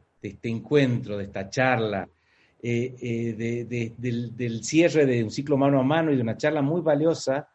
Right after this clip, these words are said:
Eh, sos un empresario, eh, que supo, eh, hacer crecer una empresa, transitarla, delegarla en sus hijos, y has dado, has sido muy generoso en tu punto de vista, muy honesto en tus pensamientos,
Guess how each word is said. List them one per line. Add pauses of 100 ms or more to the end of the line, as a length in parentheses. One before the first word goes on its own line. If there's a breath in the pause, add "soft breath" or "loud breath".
(400 soft breath)
Eh,
sos
un
empresario, (300 loud breath)
eh,
que
supo, (300)
eh, (100)
hacer
crecer
una
empresa,
transitarla,
delegarla
en
sus
hijos, (420 soft breath)
y
has
dado,
has
sido
muy
generoso
en
tu
punto
de
vista, (340 loud breath)
muy
honesto
en
tus
pensamientos,